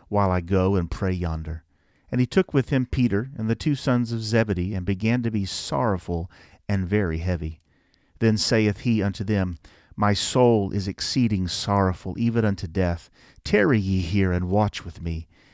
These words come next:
And he went a little farther and fell on his face and prayed, saying, O my Father, if it be possible, let this cup pass from me. Nevertheless, not as I will,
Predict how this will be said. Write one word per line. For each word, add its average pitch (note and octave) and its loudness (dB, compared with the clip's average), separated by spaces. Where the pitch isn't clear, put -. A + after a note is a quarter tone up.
And B2+ 4
he B2 6
went C#3 6
a C#3 8
little C3 6
farther A#2 6
and A#2 0
fell A#2 2
on A#2+ 2
his B2 2
face G#2+ 0
and A2+ -2
prayed, G#2 -2
saying, G#2 0
O A#2 4
my G#2 6
Father, G2 2
if B2 0
it A#2 -4
be A#2 2
possible, A2 0
let B2+ 4
this G#2 -2
cup - -4
pass G#2+ 0
from G2 -4
me. F#2 -2
Nevertheless, A2+ 4
not A#2+ 2
as A#2 0
I G#2+ 2
will, F2+ 0